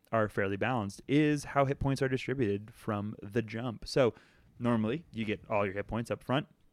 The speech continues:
with your con bonus. Haven't changed that. That's great. Perfect. But as you level up, you run into something that can kinda stop ya.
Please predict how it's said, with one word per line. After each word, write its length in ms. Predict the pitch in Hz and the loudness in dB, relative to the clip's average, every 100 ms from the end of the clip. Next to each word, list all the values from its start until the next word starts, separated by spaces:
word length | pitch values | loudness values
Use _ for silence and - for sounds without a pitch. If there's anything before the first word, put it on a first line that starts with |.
| _ _ _ - | _ _ _ -4
with 120 | 143 123 | -2 -2
your 60 | |
con 260 | 113 107 104 | -2 -2 0
bonus. 320 | 101 131 - - | 0 -2 -6 -10
Haven't 280 | - 101 104 | -6 -4 -4
changed 280 | 101 98 | -4 -2
that. 200 | 107 175 - _ - | 0 0 -2 _ -4
That's 240 | 101 - | -4 -4
great. 300 | - 135 - _ _ | 0 0 0 _ _
Perfect. 460 | - 127 110 104 - | -2 -2 0 -6 -4
But 320 | - 196 156 - - - - - | 2 4 4 -2 -20 -20 -20 -4
as 280 | 135 143 143 | 0 2 2
you 100 | 151 | 0
level 300 | 135 127 113 | 2 2 2
up, 140 | 110 113 | 0 2
you 80 | 113 | 2
run 120 | 110 | 2
into 140 | 104 | 0
something 520 | 110 101 98 95 101 - _ _ _ _ - - - | -4 -4 -4 -6 -8 -12 _ _ _ _ -20 -14 -4
that 260 | 113 - - | -4 -4 -6
can 160 | 107 | -8
kinda 300 | 104 98 95 | -6 -6 -6
stop 420 | - - - - | -8 -12 -12 -12
ya. 80 | - | -10